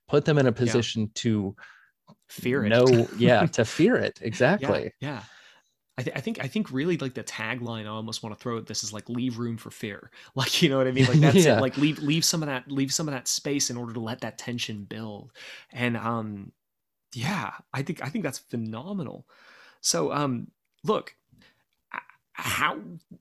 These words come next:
Speaker 2: shut up and take my money. Where, where do we find you? <laughs> Like, how do, how do we, how do we get on board with your Kickstarter?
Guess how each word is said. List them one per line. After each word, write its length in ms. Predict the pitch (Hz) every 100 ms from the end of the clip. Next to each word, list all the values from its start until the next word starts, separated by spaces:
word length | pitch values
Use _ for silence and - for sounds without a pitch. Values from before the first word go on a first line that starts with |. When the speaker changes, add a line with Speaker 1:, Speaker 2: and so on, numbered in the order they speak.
| _ 220
Speaker 2:
shut 300 | - 208 240
up 140 | -
and 80 | 180
take 200 | 190 180
my 120 | 160
money. 260 | 139 113 110
Where, 180 | 139 165
where 180 | 143 180
do 60 |
we 100 | 185
find 340 | - 160 135 113
you? 220 | - 123
<laughs> 40 | 143
Like, 300 | 139 147 -
how 160 | 156
do, 80 | 165
how 200 | 135 160
do 60 | 175
we, 220 | 160 139
how 100 | 147
do 60 |
we 80 | 151
get 160 | 147 143
on 100 | 139
board 220 | 135 127
with 100 | 117
your 80 | 117
Kickstarter? 540 | - 113 - 113 113